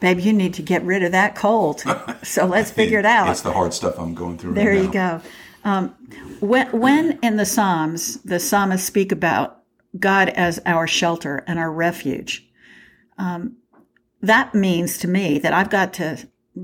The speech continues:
Speaker 1: be there. I've got to sit in with him as my refuge and as my shelter,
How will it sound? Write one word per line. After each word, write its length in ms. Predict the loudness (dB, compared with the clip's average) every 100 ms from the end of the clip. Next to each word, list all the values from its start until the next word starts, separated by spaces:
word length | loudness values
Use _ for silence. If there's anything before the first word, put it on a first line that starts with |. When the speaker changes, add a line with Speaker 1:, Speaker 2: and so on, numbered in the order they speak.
| 0
Speaker 1:
be 220 | 2 4
there. 360 | 2 0 0 -4
I've 80 | -4
got 140 | -2
to 100 | -2
sit 560 | -2 -4 0 0 -2 -12 _ _ _ _
in 320 | 0 2 2 0
with 280 | 0 0
him 340 | 0 0 2 0
as 260 | 0 -2 0
my 140 | -2
refuge 580 | 2 0 0 -2 -2 -2
and 220 | -4 -2
as 220 | -2 -2
my 160 | -4 -2
shelter, 640 | -2 0 -2 -2 -6 -6